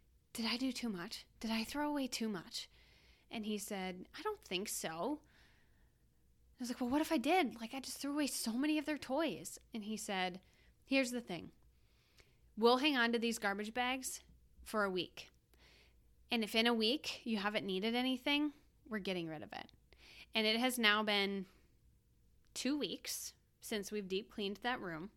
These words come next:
And although we haven't gotten rid of the garbage bags yet,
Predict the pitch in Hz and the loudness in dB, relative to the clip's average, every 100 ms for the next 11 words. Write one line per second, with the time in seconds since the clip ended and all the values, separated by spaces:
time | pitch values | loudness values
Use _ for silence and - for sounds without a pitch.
0 | _ - - - - - - - - - | _ -20 -20 -20 -20 -20 -20 -20 -20 -20
1 | - - 226 214 214 214 - 214 226 220 | -6 0 2 4 4 2 2 2 2 2
2 | 196 202 208 202 190 175 196 - 277 269 | 2 2 -2 -2 -2 -2 -2 -2 -2 0
3 | 320 403 - | 0 0 -4